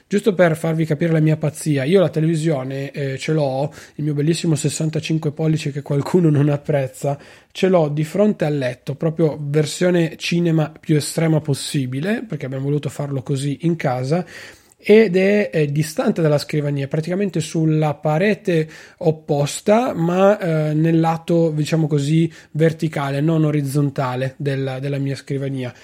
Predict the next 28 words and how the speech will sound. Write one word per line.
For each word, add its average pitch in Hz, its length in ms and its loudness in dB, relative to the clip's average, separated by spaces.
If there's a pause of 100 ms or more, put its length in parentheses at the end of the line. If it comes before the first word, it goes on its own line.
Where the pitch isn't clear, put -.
(200)
Dista, 170 1080 2
eh, 160 60 0
un 156 440 2
paio 160 200 4
di 151 120 2
metri, 220 500 2
due 151 240 0
metri 151 220 0
e 151 40 0
mezzo 160 400 0
circa, 156 500 -4
e 208 220 4
per 202 340 0
fare 147 640 -2
tutto 165 380 -2
questo, 156 540 0 (240)
<laughs> - 300 -2
diciamo 170 360 0
così, 160 260 0
tragitto, 160 680 0 (240)
io 160 200 2
ho 147 40 -2
collegato 147 480 -2
la 127 100 -8
PlayStation, 143 560 -4
come 127 180 -6
dicevo 135 220 -4
prima, 135 480 -2